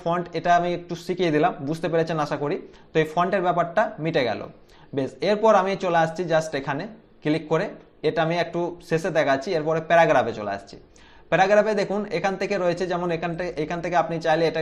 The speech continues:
রাইট মানে বাঁ দিকে নিয়ে আসতে পারেন, লেফটের দিকে, এটা হচ্ছে সেন্টার মাঝখানে থাকবে, আর এটা হচ্ছে রাইট মানে ডান দিকে থাকবে। কেমন?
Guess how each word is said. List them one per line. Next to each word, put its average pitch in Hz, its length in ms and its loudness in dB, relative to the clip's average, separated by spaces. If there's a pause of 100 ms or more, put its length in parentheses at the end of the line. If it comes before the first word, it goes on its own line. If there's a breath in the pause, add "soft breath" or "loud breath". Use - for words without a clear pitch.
(120)
রাইট 151 180 2 (320)
মানে 135 140 -2 (300)
বাঁ 156 180 2
দিকে 165 180 0
নিয়ে 160 140 2
আসতে 160 180 -6
পারেন, 165 240 0
লেফটের 147 340 -2
দিকে, 151 160 -4 (360 loud breath)
এটা 143 140 -2
হচ্ছে 156 160 -2 (120)
সেন্টার 156 320 -2 (100)
মাঝখানে 143 420 -4
থাকবে, 156 260 -2
আর 151 140 0
এটা 139 120 -6
হচ্ছে 160 160 -6 (120)
রাইট 175 240 0 (200)
মানে 131 120 -6 (120)
ডান 123 220 -2
দিকে 107 220 -6
থাকবে। 104 300 -12
কেমন? 196 200 -2